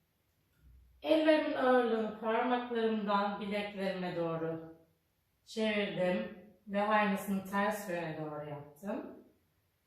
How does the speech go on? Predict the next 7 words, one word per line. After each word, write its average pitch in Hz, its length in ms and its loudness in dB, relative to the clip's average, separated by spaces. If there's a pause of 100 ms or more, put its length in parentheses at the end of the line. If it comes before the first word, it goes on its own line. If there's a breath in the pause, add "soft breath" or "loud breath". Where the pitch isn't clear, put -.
(120)
Ağırlık 214 520 2
bütün - 260 -6
elimin 196 440 -2
dışında 165 580 -6
dolaştı. 190 840 -2 (400 loud breath)
Ve 320 140 0
şimdi 240 680 -2